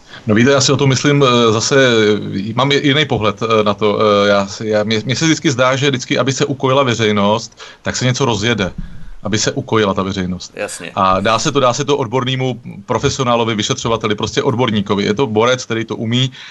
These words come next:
Speaker 1: ale pak prostě, jak to říkáte vy, jsou tam vlivy, který prostě to jakoby ukočírujou do, do podoby, že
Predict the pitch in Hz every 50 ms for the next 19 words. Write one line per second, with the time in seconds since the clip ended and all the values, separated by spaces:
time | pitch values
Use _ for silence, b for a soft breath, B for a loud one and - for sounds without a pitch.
0 | B B B 104 113 - - - 180 - 175 175 - - - 175 175 175 170 165
1 | - - - 135 - - _ _ _ - 127 120 131 160 147 160 135 147 147 151
2 | 135 131 127 135 - 147 127 - 143 127 110 113 120 120 139 139 135 135 - 120
3 | 117 127 127 123 123 120 - - 135 131 - 131 127 123 - 117 110 - 127 113
4 | 131 131 - - 131 - 131 127 - - 123 120 120 120 120 120 123 120 110 110
5 | 107 110 113 110 - - 113 110 113 104 117 117 107 120 117 117 117